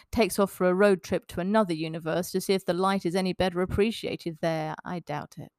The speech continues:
The universe is an ungrateful bastard with a creating hand hovering over it, waiting to squash the life out of it if it doesn't measure up to par.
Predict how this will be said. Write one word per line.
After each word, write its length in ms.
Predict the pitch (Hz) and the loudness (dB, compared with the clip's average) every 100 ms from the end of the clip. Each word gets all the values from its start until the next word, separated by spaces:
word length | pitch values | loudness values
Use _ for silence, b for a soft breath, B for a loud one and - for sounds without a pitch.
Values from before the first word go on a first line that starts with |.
| _ _ _ - | _ _ _ -2
The 80 | 185 | 2
universe 580 | 208 208 175 180 180 170 | 6 6 6 4 4 0
is 140 | 165 | -4
an 120 | 170 | -4
ungrateful 640 | 170 160 190 180 - 180 156 - | -4 -2 0 0 0 -10 -6 0
bastard 480 | 160 156 - 165 | 0 0 -8 -8
with 160 | 170 170 | -4 -4
a 40 | |
creating 440 | 175 185 180 - 175 | -2 2 2 0 -6
hand 380 | 170 180 170 - | -2 0 0 -2
hovering 440 | 170 165 160 156 | -2 -2 -2 -4
over 320 | 143 160 165 | -4 -4 -2
it, 100 | 170 B B B | -2 B B B
waiting 300 | 180 202 202 | 6 6 6
to 140 | 165 160 | -6 -6
squash 340 | - 196 190 | -2 -2 -2
the 120 | - | -4
life 420 | 170 180 202 202 147 | 0 2 2 2 -2
out 180 | 160 | -4
of 140 | 170 175 | -4 -2
it 60 | |
if 120 | 170 - | -2 0
it 80 | |
doesn't 320 | - 185 180 - | 0 2 0 -2
measure 360 | 175 175 180 | 0 0 0
up 120 | 175 | -2
to 100 | - | -4
par. 340 | 190 185 165 | -8 -6 -6